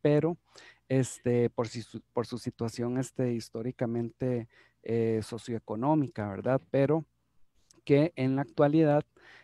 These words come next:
los excedentes que se producen en algunas, eh,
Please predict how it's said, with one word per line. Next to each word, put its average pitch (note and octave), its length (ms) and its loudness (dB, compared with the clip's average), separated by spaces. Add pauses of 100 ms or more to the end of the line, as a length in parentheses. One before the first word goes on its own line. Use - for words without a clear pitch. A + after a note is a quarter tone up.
los A#2+ 220 -2
excedentes B2+ 1040 0
que G#2+ 140 -6
se G#2+ 120 -10
producen A#2 680 -6 (340)
en A2 400 -4
algunas, A#2+ 640 -2
eh, A2 340 -2